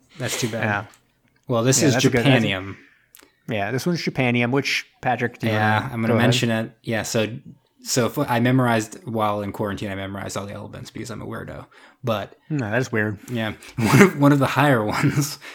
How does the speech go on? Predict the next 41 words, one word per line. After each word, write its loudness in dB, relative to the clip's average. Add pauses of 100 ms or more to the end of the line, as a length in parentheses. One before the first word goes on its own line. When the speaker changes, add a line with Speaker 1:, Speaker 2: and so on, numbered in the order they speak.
(300)
Speaker 1:
is -2 (100)
Nihonium, -2 (100)
which -6
in -4
fact -8
means, -12 (340)
you -10
know, -14
Nihon -4 (260)
is -14 (520)
Japanese -8
for -14
Japan. -16
So -10
there -4
is, -2
in -8
fact, -8
a -4
Japanium -8
now. -14 (460)
Back 0
in -2
nineteen -4
seventy-four, 0
there -4
wasn't -10
a -14
Japanium. -14 (100)
It -16
was -16
named -12
after -14
that, -16
but -16 (340)
they -6
now 0
exist, -12
the -20
Japanium, -16
effectively. -20